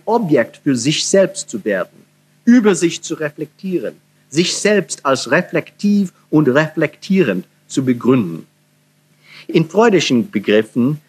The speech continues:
äh, konstituiert Bosches Tafel ein Über-Ich. Es erhebt den Anspruch,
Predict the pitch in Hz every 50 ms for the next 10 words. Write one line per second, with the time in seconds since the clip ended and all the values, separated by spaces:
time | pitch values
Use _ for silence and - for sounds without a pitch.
0 | _ _ - - 127 - - 196 196 180 - - _ _ _ _ _ _ - 214
1 | 202 - - 214 190 180 190 214 220 220 - - - 180 175 - - 185 160 -
2 | - - 156 151 143 - 160 156 151 - 139 139 139 - - 233 233 208 170 151
3 | 123 - - 98 76 - - - - - _ _ _ _ _ _ _ _ _ _
4 | _ - 139 139 135 - - - 147 131 131 123 165 220 247 247 - - - 165
5 | 160 - - 165 202 208 - - - - 185 180 165